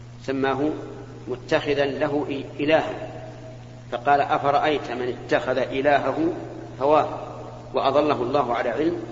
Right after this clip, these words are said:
وختم على سمعه وقلبه وجعل على بصره غشاوة فمن يهديه من بعد الله". إذن عندنا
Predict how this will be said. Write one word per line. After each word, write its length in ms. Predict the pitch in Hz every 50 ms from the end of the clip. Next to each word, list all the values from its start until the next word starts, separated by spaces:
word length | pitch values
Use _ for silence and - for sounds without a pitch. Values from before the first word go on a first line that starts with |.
| - - - - - - - - - -
وختم 400 | 113 - - 143 - 139 135 127
على 180 | 123 123 123
سمعه 280 | 117 - 123 123 117 113
وقلبه 380 | 110 - 143 151 165 175 165 151 135 127
وجعل 300 | 131 123 131 131 131 127
على 240 | 117 113 123 123 123
بصره 380 | 127 120 120 120 117 120 117 117
غشاوة 380 | 113 - - 139 151 160 160
فمن 300 | 151 156 151 143 139 139
يهديه 300 | 131 117 117 120 135 127
من 100 | 120 110 98
بعد 120 | 98 101
الله". 240 | - - - - - - - - - - - - - - - - - - - - - - 120 - - - - - - - - - - - - - - - - -
إذن 240 | 147 151 160 156 139
عندنا 420 | 135 156 147 151 151 156 160 160